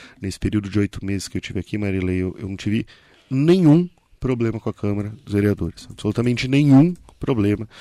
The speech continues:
Então eu só quero aí elogiar aí a, a, o papel que eles fazem, pensando na cidade, é, dialogando com o governo, com o executivo.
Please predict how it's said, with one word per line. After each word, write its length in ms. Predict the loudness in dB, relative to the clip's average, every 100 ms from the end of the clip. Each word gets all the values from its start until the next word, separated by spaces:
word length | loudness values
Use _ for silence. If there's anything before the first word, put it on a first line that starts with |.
| -20 _
Então 420 | -10 -6 -4 -2
eu 120 | -2
só 180 | -4 -8
quero 300 | -6 -4 -2
aí 140 | 0 0
elogiar 640 | -2 -4 -4 -4 -2 0
aí 240 | 0 0
a, 80 | -2
a, 360 | -4 -10 -14 -16
o 140 | -20 -10
papel 360 | -10 0 2
que 80 | 2
eles 140 | -2 -2
fazem, 540 | 0 2 0 -4 -12 -16 _ -12
pensando 440 | -8 -4 -2 -2
na 120 | -4 -8
cidade, 640 | -8 -8 -6 -6 -8 -14 -20 _ _ _
é, 340 | -12 -8 -6 -6
dialogando 500 | -4 -2 4 4 4
com 100 | -2
o 20 |
governo, 500 | -4 -2 -4 -4 -6
com 80 | -8
o 40 |
executivo. 720 | -8 -8 -12 -10 -6 -8 -10